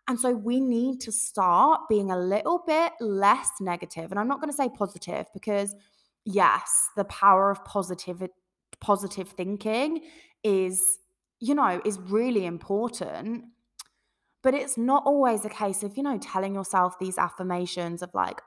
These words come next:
"I am worthy, I am amazing, I am fabulous, I'm a goddess," because we just don't believe them.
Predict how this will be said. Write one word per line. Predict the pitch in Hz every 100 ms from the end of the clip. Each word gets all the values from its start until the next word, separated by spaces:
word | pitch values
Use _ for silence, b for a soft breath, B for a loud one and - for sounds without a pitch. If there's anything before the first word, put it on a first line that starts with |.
| -
"I | 180
am | 190 202
worthy, | 190 175 175 170
I | 170 170
am | 170
amazing, | 170 160 160 160 160 156
I | 170 165
am | 165
fabulous, | 165 160 156 156 -
I'm | 170 170 165
a |
goddess," | 165 160 160 226 240
because | 240 240 262
we | 277 254
just | - 202 202 - _ -
don't | 175 170 165
believe | 185 160 160 190 196 -
them. | 110 - 208